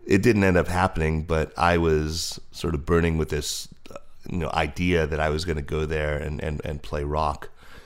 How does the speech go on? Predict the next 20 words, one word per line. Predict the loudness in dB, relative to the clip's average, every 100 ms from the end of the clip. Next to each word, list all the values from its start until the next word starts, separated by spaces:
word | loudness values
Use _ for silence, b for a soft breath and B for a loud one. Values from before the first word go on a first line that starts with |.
| B B B B -10
Uh, | -6 -4 -4 -6 -6
and | -6
so | -2 0
I |
did. | 0 -2 -4
As | -4
soon | -2
as | -2
I |
graduated | -2 0 -2 -2 -6 -4 -6
in | -6
eighty-eight, | -6 -6 -6 -8
and |
I | -8
just | -10 -8
hightailed | -8 -6 -6 -6
it | -8
over | -8
to | -10
China. | -10 -6 -4 -4